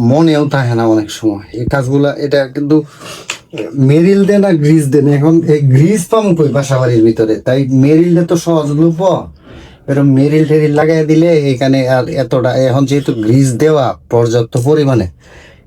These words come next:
এখন আর এইখানে মনে করেন এই কার্বনটা পড়তো না এই গ্রিজটার লাগিয়া। তবে গ্রিজ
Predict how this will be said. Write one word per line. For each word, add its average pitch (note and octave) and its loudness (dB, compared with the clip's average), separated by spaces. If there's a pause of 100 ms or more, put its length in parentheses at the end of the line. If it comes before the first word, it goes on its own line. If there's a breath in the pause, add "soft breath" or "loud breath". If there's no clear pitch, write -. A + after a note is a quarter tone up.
(140)
এখন D3+ 0
আর D3 0 (100)
এইখানে C#3+ 2
মনে D3 2
করেন C#3 0 (1160 soft breath)
এই C#3 -4 (100)
কার্বনটা C3+ -2
পড়তো C3 -2
না A#2 0
এই G2+ -2
গ্রিজটার G#2+ -2
লাগিয়া। E2+ -4 (160)
তবে A2 -2
গ্রিজ B2+ 0